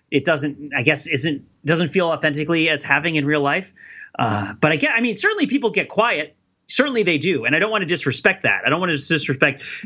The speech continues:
you know, getting quiet and getting defensive. And also, I don't want to disrespect, like,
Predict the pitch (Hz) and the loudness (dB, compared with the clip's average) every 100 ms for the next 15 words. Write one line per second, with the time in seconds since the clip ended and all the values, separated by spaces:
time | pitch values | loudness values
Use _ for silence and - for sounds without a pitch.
0 | - 143 127 170 165 156 - 156 143 131 | 0 2 2 2 0 0 0 2 2 0
1 | 131 147 143 139 151 143 139 226 403 403 | 0 2 0 0 0 0 0 2 2 2
2 | 302 233 240 233 196 196 170 - 180 165 | 2 2 0 0 0 0 -2 2 2 2
3 | 143 | 0